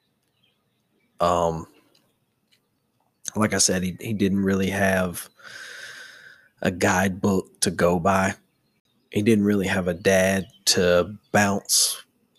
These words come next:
ideas and opinions off of to see if he was kind of on the right track or,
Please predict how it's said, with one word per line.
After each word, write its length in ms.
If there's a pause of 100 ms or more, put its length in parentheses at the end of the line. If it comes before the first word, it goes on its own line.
ideas 1000
and 360
opinions 560
off 260
of 300
to 120
see 380
if 140
he 160
was 180
kind 240
of 80
on 140
the 100
right 240
track 520
or, 220